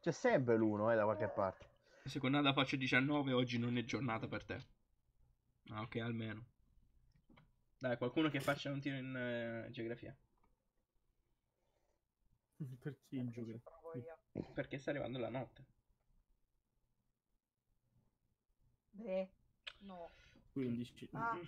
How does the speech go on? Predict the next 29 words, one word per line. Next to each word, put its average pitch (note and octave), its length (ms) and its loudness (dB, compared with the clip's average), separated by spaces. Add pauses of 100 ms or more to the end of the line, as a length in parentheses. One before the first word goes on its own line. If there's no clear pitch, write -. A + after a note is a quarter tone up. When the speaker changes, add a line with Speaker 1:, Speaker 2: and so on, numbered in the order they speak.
(140)
Speaker 4:
bravo. D#3+ 360 -12 (1080)
Speaker 2:
L'unico C3 360 2
che A#2+ 160 2
ci - 140 0
arriva G#2+ 280 -2
è G#2 100 -8
Turion. A2+ 500 -2
<laughs> - 400 -4 (1000)
Speaker 4:
Sì, C4+ 60 -10
infatti. A#3+ 680 -4 (1160)
Speaker 1:
Eh, C3 120 8
vabbè, G#2+ 180 8
Speaker 3:
Che A2+ 160 6
Speaker 1:
oh. C3 220 8
Speaker 3:
sempre D#3+ 280 0
la D3+ 80 4
situazione D3+ 440 0
in C#3+ 40 0
calcio C#3 340 2
d'angolo. A2+ 540 2
Speaker 2:
Ok. C3 120 -4 (300)
Praticamente B2+ 380 0
nel B2+ 160 2
momento F3+ 340 -2
in C#3 100 0
cui A#2+ 400 -8
il A#2+ 180 -6
sole C#3+ 500 2
cala, G#2+ 480 -4